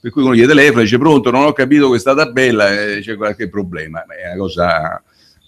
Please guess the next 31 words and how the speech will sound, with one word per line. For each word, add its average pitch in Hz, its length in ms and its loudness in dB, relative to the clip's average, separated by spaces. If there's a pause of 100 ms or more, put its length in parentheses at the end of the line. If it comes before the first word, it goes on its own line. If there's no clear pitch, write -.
(160)
<clears throat> 123 220 2
molto 110 440 4
lontana 92 440 0
dalla 82 140 -4
nostra 82 260 -10
cultura. 76 520 -12 (920)
Il, 165 280 4
ehm, 123 640 4
Transport 139 480 -2
for 135 160 -2
London 135 480 2
misura 131 540 2
la 110 100 0
prestazione 107 600 -4
e 98 60 -4
qualità, 104 420 -6
quindi 117 180 -4
c'è 120 360 -4
un 104 260 -6
controllo, 110 680 -2
quindi 98 380 -4
un, 87 80 -20
un 80 800 -20
lavoro, 85 720 -4
ehm, 71 1200 -20 (100)
che 82 140 -6
fanno 98 520 -2
in 117 80 -4
con-, 82 240 -10
con-, 85 220 -12
continuo. 98 720 2